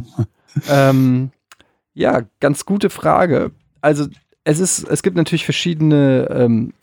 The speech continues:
auch Phasen, in, gerade wenn das Kind neu auf der Welt ist, dann ist es natürlich erstmal etwas schwieriger.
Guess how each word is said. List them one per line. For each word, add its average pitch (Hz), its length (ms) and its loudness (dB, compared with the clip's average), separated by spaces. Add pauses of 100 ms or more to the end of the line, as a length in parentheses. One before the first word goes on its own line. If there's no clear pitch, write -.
auch - 260 -2
Phasen, 147 840 0
in, 123 280 2
gerade 127 420 0
wenn 120 80 2
das 120 200 0
Kind 127 360 0
neu 127 300 2
auf - 140 -2
der 113 160 0
Welt 117 180 2
ist, 123 160 -6
dann 117 140 0
ist 127 120 -6
es 127 120 0
natürlich 120 340 0
erstmal - 380 -6
etwas 123 200 -6
schwieriger. - 680 -4